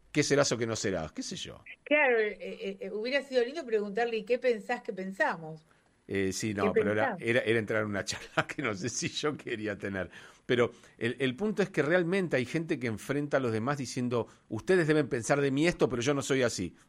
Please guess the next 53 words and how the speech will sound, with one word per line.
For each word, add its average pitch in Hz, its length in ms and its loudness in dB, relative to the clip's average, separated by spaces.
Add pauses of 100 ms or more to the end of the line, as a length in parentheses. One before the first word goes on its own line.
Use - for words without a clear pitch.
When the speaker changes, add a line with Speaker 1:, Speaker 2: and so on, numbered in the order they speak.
(120)
Speaker 1:
¿Qué - 80 -12
sé - 180 -8
yo? - 140 -4
A - 20 -2
lo 190 60 -4
mejor 202 220 6
Speaker 2:
Claro. 175 200 2
Speaker 1:
nadie 156 140 2
está 131 160 -2
pensando 98 440 -4
en 87 100 -6
vos. - 380 -4 (640)
Speaker 2:
Ah, 359 300 4
sí, 262 480 -2
eso 302 240 0
es 226 180 0
para 185 340 0
otro 226 260 0
tema, 208 340 0
cómo 214 240 -4
nos 196 140 -6
ven 208 160 -4
los 208 140 -2
demás, 180 640 -2
cómo 208 240 -6
nos 170 160 -6
ven. 175 480 -2 (640)
Eh, 135 800 -2 (460)
<laughs> - 540 -4 (120)
Speaker 1:
Viste, 170 280 6
Speaker 2:
yo 294 40 6
Speaker 1:
yo 233 100 12
Speaker 2:
me - 20 12
Speaker 1:
me 220 80 10
pongo 202 220 10
Speaker 2:
río - 20 4
Speaker 1:
cualquier 170 280 10
Speaker 2:
porque - 20 6
Speaker 1:
ropa, 117 260 6
suponete, 104 680 0 (260)
y, 147 480 -2
y, 139 180 -8
y 143 80 -6
digo, 147 460 4
"Porque 139 160 0
ustedes 196 220 6
deben 165 200 2
pensar 147 240 2
que 147 60 0
yo 147 100 2
soy 143 160 0
un 131 120 -2
ridículo". 101 600 0